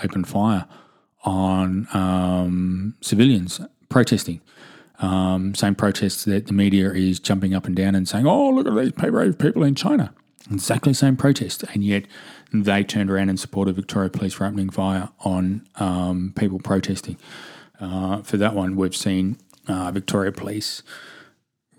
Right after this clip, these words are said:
hit people with cars, stomp on their head, um, crash tackle 'em. Um, you know, uh, there was a young lady who was put in a chokehold because she wasn't wearing a face diaper by someone that,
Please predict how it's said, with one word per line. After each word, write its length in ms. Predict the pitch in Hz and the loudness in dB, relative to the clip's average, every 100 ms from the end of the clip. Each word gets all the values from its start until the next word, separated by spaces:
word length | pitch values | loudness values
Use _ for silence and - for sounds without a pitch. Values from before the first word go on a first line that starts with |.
| _ - _ | _ -20 _
hit 240 | - 147 | -2 0
people 280 | - 120 110 | 2 2 2
with 180 | 104 - | 0 0
cars, 400 | 110 120 120 104 | 0 2 2 0
stomp 540 | - - - 123 117 | -6 -8 2 2 4
on 100 | 120 | 2
their 200 | 101 95 | 2 -2
head, 400 | - 127 117 - - | 2 2 2 -8 -4
um, 1300 | 101 95 95 92 95 98 113 220 233 214 233 240 254 | 0 2 2 0 -2 -4 -8 -12 -14 -16 -16 -18 -18
crash 240 | - 117 - | -4 -4 -2
tackle 380 | - 113 123 120 | -4 -2 2 4
'em. 240 | 113 120 | 4 2
Um, 1200 | - 95 95 98 95 95 92 92 98 175 139 127 104 | -2 -4 -2 -2 0 -2 -2 -4 -8 -10 -12 -10 -2
you 100 | 104 | 2
know, 240 | 104 98 - - _ _ - | 4 2 -2 -20 _ _ -6
uh, 760 | 95 92 92 92 101 196 147 - | -4 -2 -2 -2 -6 -10 -12 -2
there 120 | 107 | 2
was 180 | 98 92 | 2 2
a 360 | 95 95 95 95 | 2 2 2 0
young 240 | 101 110 | 2 4
lady 200 | 107 104 | 4 4
who 80 | 98 | 4
was 100 | 98 | 2
put 180 | - 104 | 2 0
in 100 | 98 | 0
a 80 | 98 | -2
chokehold 540 | - 139 - 147 143 | 2 2 4 2 4
because 280 | 113 - 107 | 2 0 2
she 80 | 110 | 4
wasn't 260 | 104 117 | 4 4
wearing 180 | 104 104 | 2 2
a 60 | 101 | 0
face 300 | - 113 - | 2 0 2
diaper 480 | 123 123 127 120 117 | 2 4 4 2 2
by 360 | 101 98 98 | 2 2 2
someone 420 | 98 - 98 95 | 0 0 2 2
that, 200 | 95 101 | 2 0